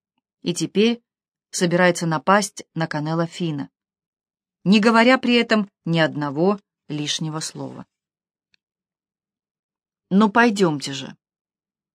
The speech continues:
нетерпеливо протянула Макаренна. В эту минуту ей не было дела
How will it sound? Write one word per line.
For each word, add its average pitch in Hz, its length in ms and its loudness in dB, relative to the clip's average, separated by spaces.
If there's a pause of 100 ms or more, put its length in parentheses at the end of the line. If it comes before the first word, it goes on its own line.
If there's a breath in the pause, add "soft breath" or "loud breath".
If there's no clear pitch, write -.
(460)
нетерпеливо 196 680 4
протянула 170 480 0
Макаренна. 165 640 -4 (720)
В 214 140 4
эту 302 220 6
минуту 302 400 2
ей 226 200 4
не 269 160 6
было 254 240 2
дела 233 440 2